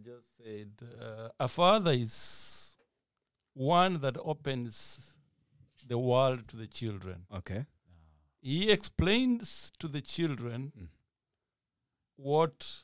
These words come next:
Speaker 1: the outside looks like,
Speaker 2: Uh-huh.
Speaker 1: unlike the inside
Speaker 2: Okay.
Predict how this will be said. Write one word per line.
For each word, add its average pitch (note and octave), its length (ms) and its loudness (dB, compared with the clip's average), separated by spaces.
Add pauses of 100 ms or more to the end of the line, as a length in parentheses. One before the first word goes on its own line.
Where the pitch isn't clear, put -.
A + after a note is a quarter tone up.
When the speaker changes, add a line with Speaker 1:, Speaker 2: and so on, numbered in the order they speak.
Speaker 1:
the C#3 220 -4
outside D#3 580 0
looks D#3 380 -6
like, G#2+ 240 -8 (100)
Speaker 2:
Uh-huh. E2+ 300 -6 (560)
Speaker 1:
unlike C3+ 360 -4
the C3 100 -4
inside A#2+ 580 -2 (160)
Speaker 2:
Okay. E2+ 260 -10